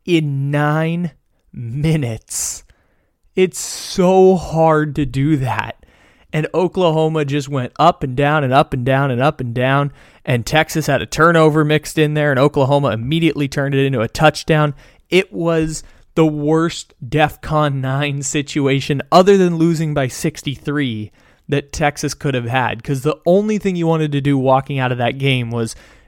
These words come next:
Don't be a meme. Don't be a meme. If you put up a respectable performance, it's a program builder.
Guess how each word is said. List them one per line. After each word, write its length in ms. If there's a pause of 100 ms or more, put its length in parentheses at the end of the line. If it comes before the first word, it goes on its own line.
(180)
Don't 300
be 180
a 40
meme. 500 (340)
Don't 320
be 160
a 40
meme. 460 (220)
If 180
you 80
put 220
up 120
a 60
respectable 640
performance, 800 (320)
it's 140
a 80
program 680
builder. 500